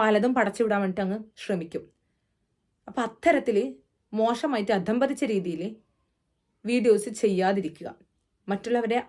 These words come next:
അധിക്ഷേപിച്ചിട്ട് അതിൻ്റെ മുകളിൽ കയറി ഇരുന്നിട്ട് റീച്ച് ഉണ്ടാക്കാമെന്ന് വിചാരിച്ചിട്ട് ഇതുപോലുള്ള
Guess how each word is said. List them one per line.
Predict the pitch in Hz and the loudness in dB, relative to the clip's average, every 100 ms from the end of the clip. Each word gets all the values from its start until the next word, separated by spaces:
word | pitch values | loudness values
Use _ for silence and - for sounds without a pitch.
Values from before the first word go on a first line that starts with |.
| 202 | -2
അധിക്ഷേപിച്ചിട്ട് | 196 214 - 285 214 214 180 202 220 _ _ _ _ _ 196 | 0 -2 0 0 -2 -6 -6 -6 -8 _ _ _ _ _ -2
അതിൻ്റെ | 196 254 320 | 2 2 2
മുകളിൽ | 277 233 247 247 | 4 4 2 2
കയറി | 208 202 | 2 4
ഇരുന്നിട്ട് | 208 185 202 202 | 2 0 -4 -4
റീച്ച് | 208 233 | -4 -2
ഉണ്ടാക്കാമെന്ന് | 202 202 185 170 | -2 -2 -4 -4
വിചാരിച്ചിട്ട് | 170 165 - 240 | -8 -10 -8 -6
ഇതുപോലുള്ള | 240 202 165 | -2 -2 -2